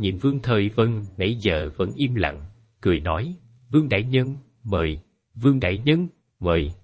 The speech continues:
Vương Thời Vân nhìn chăm chăm vào nước sôi trà trong chén, nhìn một nhúm lá trà nhỏ chim đôi trong đó, khi nghe Tri Ninh Điện ngồi mới, ông ta mới ngẩng đầu lên, nhìn chăm chú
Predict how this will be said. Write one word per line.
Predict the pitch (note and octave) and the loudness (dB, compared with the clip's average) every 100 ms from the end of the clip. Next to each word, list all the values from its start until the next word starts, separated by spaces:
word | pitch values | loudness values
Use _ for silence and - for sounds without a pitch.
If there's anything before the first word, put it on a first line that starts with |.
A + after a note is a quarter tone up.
| _ _ | _ _
Vương | D#3+ G#3 F#3+ | 0 0 0
Thời | A#2 A#2 | 0 0
Vân | A2+ F3 F3+ | 2 0 2
nhìn | A#2 G#2+ | 0 0
chăm | G#2+ A2+ | 0 -2
chăm | G#2+ G#2+ G2+ | -2 -4 -4
vào | - F#2 | -2 -2
nước | F#2+ B2 D3+ | 0 0 0
sôi | - - | 0 -4
trà | - D#2+ E2 | -2 -4 -2
trong | G#2 G2+ | -4 -4
chén, | - F2 A2 F3 - _ - | 0 0 -2 -10 -16 _ 0
nhìn | C3 B2+ | 0 0
một | A2+ C3 | -2 -2
nhúm | C#3+ | -2
lá | F#3+ F#3+ | -2 -4
trà | - G#2 F2+ F2 | -4 -4 -4 -2
nhỏ | G2 A#2+ D3+ | 0 0 -2
chim | C3 B2 | -4 -2
đôi | A#2+ A#2+ A#2 | 2 2 2
trong | A#2+ G#2+ | -2 -4
đó, | G2+ G2 G#2+ G#2 - | -2 -2 -4 -12 -18
khi | - D3+ | -4 -2
nghe | C#3 B2+ | 0 0
Tri | - A#2 | 2 0
Ninh | A2 B2+ D#3+ C3+ | 2 2 2 2
Điện | F#2 E2+ G2 | 0 -2 -4
ngồi | F#2+ F2 F#2 A#2 | -2 0 -2 -2
mới, | B2 D3+ E3+ - | 0 0 0 -6
ông | - A2+ | -6 -6
ta | G#2+ G#2 G2+ | -2 -2 -2
mới | G#2+ A2 G2+ | 0 2 0
ngẩng | F2 C#2 B2 | -2 -4 -4
đầu | C3+ D#2 | -4 -2
lên, | G#2+ G#2 G#2+ - _ - | 0 0 -2 -8 _ -2
nhìn | G#2+ G2 | 0 2
chăm | - A2+ G#2+ | 0 -2 0
chú | A#2+ | 0